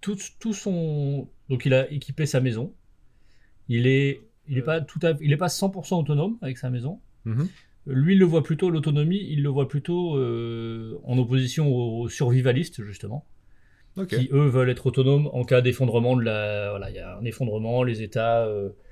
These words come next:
Speaker 1: ça tient plus, euh, c'est la merde partout, euh, comment je fais pour m'en sortir tout seul, euh, bref, le survivalisme, quoi. Lui, il est pas, il f-, il a pas du tout, euh, fait ça dans une vision, euh, survivaliste, il a fait ça plutôt,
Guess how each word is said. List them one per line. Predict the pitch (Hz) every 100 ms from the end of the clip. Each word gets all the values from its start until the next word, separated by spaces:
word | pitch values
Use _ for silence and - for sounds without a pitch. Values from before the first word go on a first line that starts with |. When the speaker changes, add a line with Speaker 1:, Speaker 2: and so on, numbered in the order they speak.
| - - - _ -
Speaker 1:
ça | 104 107
tient | 113
plus, | 95 127 143 151 156
euh, | 123 113 113 107
c'est | 120
la | 113
merde | 117 110
partout, | 123 - 123 143 151 135
euh, | 113
comment | - 120 -
je |
fais | 139 143
pour | 127
m'en | 117
sortir | 101 - 127
tout | -
seul, | - 113 135 113
euh, | 101
bref, | 95 - _ _ _ _ -
le | 110
survivalisme, | 127 113 117 110 101 98
quoi. | - _ - - - - _
Lui, | 127 143 180
il |
est | 143
pas, | 160 165 147
il |
f-, | - 147
il | 127
a | 120
pas | 170 165
du | 151 147
tout, | 170 165 139
euh, | 123
fait | 143
ça | 127 147
dans | 131
une | 117
vision, | 117 113 131 120
euh, | 110
survivaliste, | 113 113 113 175 190 135
il |
a | 110
fait | 131
ça | 147 147
plutôt, | 135 160 170 190